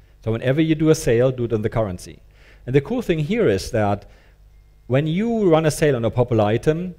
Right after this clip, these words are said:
you're only addressing part of your pa-, players, right? Because not everybody is at the stage in the game to actually afford or who needs this item.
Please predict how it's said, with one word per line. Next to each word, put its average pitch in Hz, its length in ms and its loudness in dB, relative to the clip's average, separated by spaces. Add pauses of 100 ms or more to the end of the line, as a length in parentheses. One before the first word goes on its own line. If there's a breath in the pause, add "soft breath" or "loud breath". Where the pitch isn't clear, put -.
you're 117 300 0
only 143 260 -2
addressing 123 400 -2
part 117 380 -2
of 98 200 -6
your 107 120 -2
pa-, 127 180 -4
players, 131 560 -2
right? 95 240 -6
Because 123 260 -8
not 143 240 -4
everybody 113 640 0
is 107 160 -4
at 107 240 -10
the 113 80 -4
stage 120 380 -2
in 107 100 -6
the 107 80 -2
game 113 300 -2
to 110 100 -4
actually 101 280 -8
afford 120 500 -2
or 101 320 -8
who 107 100 -4
needs 117 240 -4
this 165 220 -4
item. 180 400 -6